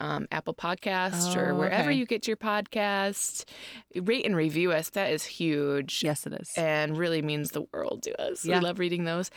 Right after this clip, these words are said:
Speaker 1: And share us with someone else you think might enjoy our show or might gain something, um, by listening to our topics.
Speaker 2: Yeah. And definitely don't forget to follow us on Instagram and Facebook at Lumpy Mother Podcast,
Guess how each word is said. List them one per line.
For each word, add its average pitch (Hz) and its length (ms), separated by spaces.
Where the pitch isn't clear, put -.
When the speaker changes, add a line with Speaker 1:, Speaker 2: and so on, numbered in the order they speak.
Speaker 1:
And 220 300
share 240 200
us 311 140
with 262 80
someone 214 340
else 202 280
you 233 100
think 269 260
might 202 160
enjoy 208 360
our 208 100
show 202 380
or 180 100
might 180 220
gain 151 240
something, 151 680
um, 147 280
by 160 140
listening 156 720
to 170 140
our 165 100
topics. - 680
Speaker 2:
Yeah. 233 300
And 220 280
definitely 214 320
don't 180 220
forget 214 220
to 214 80
follow 170 340
us 220 200
on 151 260
Instagram 196 920
and 147 160
Facebook 240 580
at 170 160
Lumpy 208 240
Mother 220 240
Podcast, 190 680